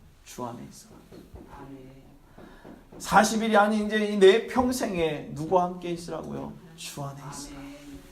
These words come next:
Speaker 1: 예수 그리스도는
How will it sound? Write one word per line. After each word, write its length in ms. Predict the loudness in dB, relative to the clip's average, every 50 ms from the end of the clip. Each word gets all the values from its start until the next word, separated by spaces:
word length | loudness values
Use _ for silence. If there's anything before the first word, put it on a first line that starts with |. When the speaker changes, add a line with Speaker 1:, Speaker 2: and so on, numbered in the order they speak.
| -20 -20 -20 -20 -20 -20 -20 -20 -20 -20 -20 -20 -20 -20 -20 -20 -20 -20 -20 -20 -20 -20 -20 -20 -20 -20 _ -20 -20 -20 -20 _ -20 -20 _ _ _ _ _ _ _ _ _ _ _ _ _ _ -20 _ _ -20 -20 _ _ -20 -20 _ _ -20 -20 -10 0 6
Speaker 1:
예수 360 | 8 8 8 8 6 2 2
그리스도는 840 | 4 2 2 2 2 2 2 4 4 2 0 -2 -4 -8 -10 -14